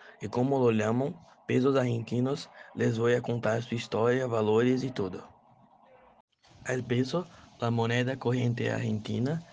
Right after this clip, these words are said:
se creó en el mil ochocientos ochenta y uno, cuando se produjo la unificación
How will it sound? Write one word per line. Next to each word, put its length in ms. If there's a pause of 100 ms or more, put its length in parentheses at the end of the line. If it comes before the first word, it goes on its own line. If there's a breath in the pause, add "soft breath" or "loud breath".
(120)
se 220
creó 420
en 480 (200)
el 200
mil 420
ochocientos 800
ochenta 500
y 160
uno, 320 (380 loud breath)
cuando 300
se 140
produjo 480
la 140
unificación 880